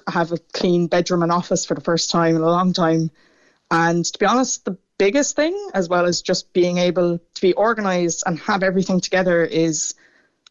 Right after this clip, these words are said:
I'm happier as well. I, I'm not as down in the bogs or as irritated 'cause I don't procrastinate as much, and I don't, you know,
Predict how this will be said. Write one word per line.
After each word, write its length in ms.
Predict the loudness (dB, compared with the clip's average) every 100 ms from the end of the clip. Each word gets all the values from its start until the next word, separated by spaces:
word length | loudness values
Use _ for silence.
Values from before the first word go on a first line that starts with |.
| -2
I'm 140 | 0
happier 400 | 0 0 2 2
as 120 | 0
well. 380 | 0 0 0 -4 _ -2
I, 260 | 0 0 -6 -6
I'm 200 | -2 0
not 600 | 2 0 -2 -6 -6 -8 -6
as 340 | -2 0 0 -6 _
down 260 | 0 0 0
in 80 |
the 60 | -2
bogs 480 | 0 0 0 -2 -2
or 220 | -2 -2 -8 _ _ -4
as 180 | 0
irritated 540 | 2 2 2 0 0 -2
'cause 160 | 0
I 100 | 0
don't 240 | 0 -2 -2
procrastinate 680 | -4 -2 -2 0 0 0 0
as 120 | -2
much, 240 | -2 0
and 100 | 0
I 80 | 0
don't, 520 | 0 0 -2 -4 -8 -10 -20 -20 _ _ _ _
you 160 | -2 2
know, 380 | 2 2 0